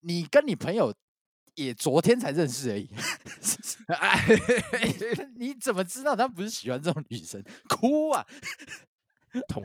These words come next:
Speaker 2: 计学嘛，
Speaker 1: <laughs>
Speaker 2: 对不对？
Speaker 1: 哦，统计学，你，你的感觉嘛，
Speaker 2: <laughs> 对。
Speaker 1: 第六感。
Speaker 2: 对，对，对，对，对，对，对，
Speaker 1: 哦，
Speaker 2: 没错，
Speaker 1: OK，OK。
Speaker 2: 没错，没错，
Speaker 1: 好，继续，
Speaker 2: 对。
Speaker 1: 继续。
Speaker 2: 对，然后呢，所以我就想说，哇，看来我的大学人生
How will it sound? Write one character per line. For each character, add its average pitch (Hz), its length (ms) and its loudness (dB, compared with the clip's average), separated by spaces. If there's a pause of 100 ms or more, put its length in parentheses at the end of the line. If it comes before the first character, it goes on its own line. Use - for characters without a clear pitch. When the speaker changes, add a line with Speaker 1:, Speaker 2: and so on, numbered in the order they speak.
(120)
Speaker 2:
计 151 140 -2
学 85 300 -8
嘛， 82 280 -8
Speaker 1:
<laughs> - 40 -20
Speaker 2:
对 110 80 -6
不 113 60 -2
对？ - 0 -
Speaker 1:
哦， - 20 -2
统 151 160 4
计 196 120 2
学， - 260 2 (180)
你， 185 140 0 (140)
你 190 120 0
的 220 80 0
感 123 280 -2
觉 113 260 -2
嘛， 117 260 -4
Speaker 2:
<laughs> - 80 -20
对。 247 120 -4
Speaker 1:
第 170 60 -8
六 190 160 10
感。 - 160 -4
Speaker 2:
对， 135 100 2
对， 123 160 -2
对， 117 140 -4
对， 104 140 -2
对， 90 300 -2
对， - 0 -
对， 82 120 -8
Speaker 1:
哦， 101 120 -2
Speaker 2:
没 101 60 -2
错， 123 60 6
Speaker 1:
OK，OK。 156 320 0
Speaker 2:
没 143 60 0
错， 90 120 -6
没 71 120 -12
错， - 120 -6
Speaker 1:
好， 110 80 0
继 202 180 -4
续， 190 160 0
Speaker 2:
对。 - 40 0
Speaker 1:
继 143 160 -4
续。 - 220 -8 (1200)
Speaker 2:
对， 80 200 -10 (180)
然 170 140 2
后 240 140 4
呢， 208 200 0
所 214 180 0
以 220 80 4
我 113 160 2
就 170 80 2
想 98 260 -2
说， 127 340 4 (360)
哇， - 280 -6 (300)
看 127 180 -4
来 82 360 -8 (380)
我 98 100 -6
的 104 80 -4
大 131 220 0
学 95 200 -4
人 92 200 -4
生 104 380 -8